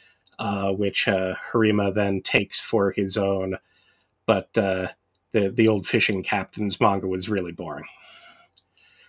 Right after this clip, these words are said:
So they, they stack all of these utterly ridiculous gags on top of each other, and as long as you are fine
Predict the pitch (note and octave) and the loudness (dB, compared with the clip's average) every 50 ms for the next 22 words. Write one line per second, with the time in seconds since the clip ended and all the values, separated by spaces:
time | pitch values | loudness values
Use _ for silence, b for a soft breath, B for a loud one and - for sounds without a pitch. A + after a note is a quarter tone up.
0 | _ _ - - E3 D3 C#3+ C3+ B2+ - - D#3+ E3+ E3 - - - - - E3 | _ _ 2 4 6 6 6 4 2 2 4 6 6 8 6 6 6 6 6 4
1 | E3+ D#3+ - - D#3+ C#3+ C#3 C#3 C3+ C3+ C#3 B2+ B2+ A2+ - - _ _ _ E3+ | 4 4 4 6 6 6 6 4 4 4 4 4 4 2 0 -6 _ _ _ 4
2 | D3+ D#3 D3+ C#3 C3 C3 A#2 A2 A#2 G#2+ A2+ A2+ A2+ A#2 G#2+ G2+ G2+ F#2+ - - | 6 6 6 6 6 4 4 4 4 2 2 2 2 0 0 0 -2 -2 2 2
3 | B2 G#2+ G2+ G2 F#2 F#2+ G2 G2 - A2 G2 F#2 F#2+ F#2 - G#2 F#2+ F#2 - F#2 | 2 4 4 2 0 -2 -2 -2 -2 0 0 0 -2 0 0 0 0 0 -2 -4
4 | F#2+ F#2 F2+ - - G2+ F#2 F2 F2+ F2 F#2 - - B2 B2 A#2 A2+ A2 G2+ - | -6 -6 -6 -4 -4 -4 -4 -4 -6 -8 -8 -8 -2 0 2 4 4 2 2 2
5 | A#2+ A#2+ A#2+ A#2+ A#2+ A#2 A2 - A#2+ A2 G#2+ G#2+ G2+ - - - B2+ A2+ A2 A2 | 4 4 6 6 6 4 4 4 4 6 6 4 2 2 2 2 4 4 4 4
6 | G#2+ G#2+ G2+ G2+ | 2 2 0 0